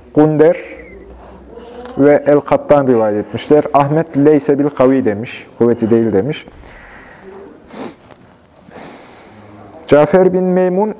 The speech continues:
et-Temimi, Ebu Ali veya Ebul Avvam. Aleykümselam ve rahmetullah. Künyesi Ebu Ali veya Ebul Avvam.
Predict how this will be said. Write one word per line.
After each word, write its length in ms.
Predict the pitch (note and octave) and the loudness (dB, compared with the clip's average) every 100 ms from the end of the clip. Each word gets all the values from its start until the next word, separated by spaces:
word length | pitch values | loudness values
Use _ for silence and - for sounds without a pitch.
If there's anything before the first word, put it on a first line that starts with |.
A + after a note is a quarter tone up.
| - | -2
et-Temimi, 880 | F#3+ - - D#3+ E3+ E3+ C#3 F3 - - - | -2 -2 0 2 2 0 -2 -4 -10 -20 0
Ebu 300 | C#3+ D3 E3 D3+ | 2 6 4 4
Ali 380 | E3+ D#3+ G#3 - - - | 4 2 0 -6 -10 2
veya 440 | D3+ D#3 F#3+ - - | 4 4 2 -2 -2
Ebul 300 | D#3 D#3 F3+ F3+ - | 0 2 2 2 2
Avvam. 460 | D3 D3+ D3+ A2+ F2+ G#2 G2 F#2+ F#2 - - - - | 2 2 0 -2 -10 -20 -20 -20 -20 -20 -20 -20 -6
Aleykümselam 580 | A#2 A2+ A2 G#2+ G#2+ G#2 | -2 0 -2 -2 0 2
ve 40 | F#2+ | 0
rahmetullah. 300 | F2+ - - | -4 -6 -4
Künyesi 560 | D3 C3+ C3 D#3+ D#3 - | -2 -2 0 -2 -2 -2
Ebu 240 | C3+ C3+ | 0 2
Ali 300 | A#2+ B2 B2 | 2 2 0
veya 260 | B2+ A#2+ A#2+ | 0 0 -2
Ebul 220 | A#2+ A#2+ | -2 0
Avvam. 380 | A#2 G#2+ G#2 B2 | 0 -2 -4 -4